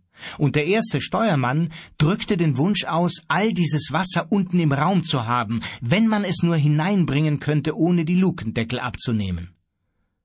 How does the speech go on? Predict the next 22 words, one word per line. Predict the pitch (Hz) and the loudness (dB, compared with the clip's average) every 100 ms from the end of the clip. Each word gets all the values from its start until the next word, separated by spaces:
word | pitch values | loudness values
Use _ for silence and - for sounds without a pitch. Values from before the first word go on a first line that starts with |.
| _ - | _ -8
McCoy | 113 - 147 185 | -6 -2 0 0
steckte | 175 - 143 - 139 | -2 -2 -4 -4 -6
den | 117 101 | -4 -4
Kopf | - 139 - | -4 -6 -4
ins | 101 92 | -6 -4
Nachthaus | 117 113 - 113 110 - - _ _ _ - | -4 -6 -4 -4 -4 -6 -10 _ _ _ -4
und | - | -2
beobachtete | 214 - 180 175 - - 131 123 | -2 0 -2 -2 -8 -10 -10 -8
den | 123 120 | -8 -8
Kurs. | - 98 - - - _ _ _ _ _ _ _ _ _ _ _ _ _ | -8 -8 -8 -10 -12 _ _ _ _ _ _ _ _ _ _ _ _ _
„Ich | 165 - - - | -6 -6 -12 -10
hätte | 170 170 160 | -10 -8 -6
Sie | 165 | -6
etwas | 147 156 151 - | -6 -6 -6 -4
mehr | 120 135 180 185 | -4 -2 -4 -4
an | 160 156 | -4 -4
den | 147 139 | -4 -4
Wind | 190 214 - | -4 -6 -6
genommen, | 180 147 113 101 90 | -4 -4 -4 -6 -8
Kapitän“, | - 92 107 - 104 101 92 90 - _ _ | -10 -10 -10 -8 -6 -4 -6 -8 -12 _ _
sagte | - 113 - 87 | -6 -6 -6 -10
er. | 80 90 90 | -10 -10 -12